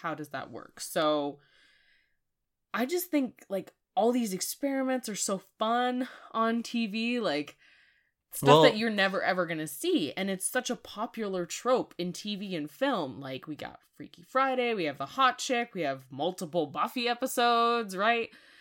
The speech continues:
Speaker 1: And it's, I think it's just really fun and unexpected to see it in The Good Place. I never thought that I would.
Speaker 2: Mm-hmm.
Speaker 1: I'm happy that I got to see it.
Speaker 2: Yeah, and in, uh,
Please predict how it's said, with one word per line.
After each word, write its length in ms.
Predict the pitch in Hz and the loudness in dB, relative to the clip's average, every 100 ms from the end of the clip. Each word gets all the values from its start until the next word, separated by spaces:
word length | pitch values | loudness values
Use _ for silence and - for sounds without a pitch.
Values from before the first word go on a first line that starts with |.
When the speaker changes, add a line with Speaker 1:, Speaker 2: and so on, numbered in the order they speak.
| - _ _ - | -20 _ _ -8
Speaker 1:
And 80 | 208 | -6
it's, 360 | 196 - - - _ _ _ _ _ _ | -6 -6 -12 -14 _ _ _ _ _ _
I 100 | - | 0
think 140 | 370 403 | 2 2
it's 120 | 254 | 0
just 120 | 233 | -2
really 200 | 190 196 | -2 -4
fun 340 | - 190 180 185 | -2 -2 -2 -2
and 160 | 165 | -6
unexpected 640 | 165 165 - 180 180 180 151 | -6 -8 -2 -2 -2 -10 -8
to 80 | |
see 320 | 151 - 196 190 | -10 -8 -4 -4
it 180 | 180 - | -6 -8
in 180 | 165 156 | -6 -6
The 60 | |
Good 200 | 143 139 | -8 -10
Place. 300 | - - - | -12 -14 -12
I 80 | 151 | -8
never 240 | 160 170 | -6 -6
thought 300 | 180 165 143 | -4 -2 -2
that 100 | 151 | -4
I 80 | 156 | -10
would. 400 | 151 226 240 240 - _ 110 | -4 -2 -2 -6 -12 _ -6
Speaker 2:
Mm-hmm. 220 | 101 101 | -4 -4
Speaker 1:
I'm 80 | - | -8
happy 240 | 147 151 | -14 -12
that 180 | 143 143 | -10 -8
I 240 | 143 147 - _ _ _ _ - | -10 -12 -20 _ _ _ _ -18
got 200 | - - | -18 -14
to 60 | |
see 100 | - | -12
it. 140 | 311 - _ _ _ _ _ _ - | -10 -12 _ _ _ _ _ _ -2
Speaker 2:
Yeah, 200 | 190 104 | 0 2
and 460 | 123 123 120 117 - | 0 0 2 0 -4
in, 680 | - 131 117 113 110 101 95 | -4 0 2 2 0 -4 -4
uh, 400 | 101 98 95 | -2 0 -2